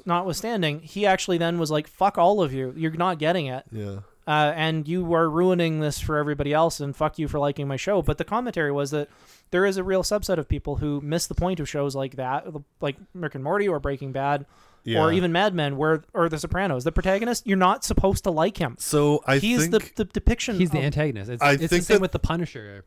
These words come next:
Speaker 1: Yeah.
Speaker 3: basically, in comics. Like,
Speaker 1: You're not supposed to identify with this guy, and if you do, that's a problem.
Speaker 3: Yep.
Speaker 2: I wanna make the argument that Mad Men is the problem,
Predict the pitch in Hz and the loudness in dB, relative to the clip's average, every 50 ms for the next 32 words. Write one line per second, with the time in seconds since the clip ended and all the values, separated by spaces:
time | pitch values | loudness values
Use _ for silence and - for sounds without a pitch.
0 | - - 165 185 220 208 151 113 127 135 120 117 123 117 - - 139 143 131 117 | -10 -4 0 2 2 2 2 0 -4 -8 -10 -10 -12 -12 -10 -8 -8 -6 -6 -8
1 | 107 - - 131 113 110 - - - _ _ - 185 175 214 254 294 277 - - | -10 -10 -10 -10 -10 -10 -12 -14 -20 _ _ -6 -2 2 2 2 2 2 2 4
2 | - 254 254 - - - 247 196 175 165 180 208 330 - - 202 170 151 143 143 | 6 6 4 4 2 2 2 2 2 2 0 0 0 0 2 2 2 2 0 -2
3 | - 156 - - 165 156 160 160 151 - 175 - 180 214 269 220 165 151 151 - | -2 -2 -2 0 0 0 0 0 -2 -2 -4 -2 -2 0 0 0 0 0 -2 -2
4 | - - - 170 185 254 254 170 143 127 139 - - - - - 135 135 143 160 | -2 0 0 2 0 0 -2 -2 -6 -8 -6 -6 -8 -6 -2 0 2 2 2 2
5 | 170 175 180 180 175 160 156 147 - - 147 123 110 113 117 120 135 131 127 123 | 2 2 0 0 0 -2 -4 -4 -4 -6 -4 -2 -2 -2 -2 -2 -4 -4 -4 -4
6 | 127 120 104 104 104 98 98 104 110 107 107 107 104 104 98 - - - - - | -4 -6 -6 -6 -6 -4 -4 -4 -4 -4 -6 -6 -6 -8 -10 -12 -14 -16 -16 -14
7 | 98 87 87 92 98 92 92 92 95 | -14 -14 -14 -14 -16 -16 -16 -18 -20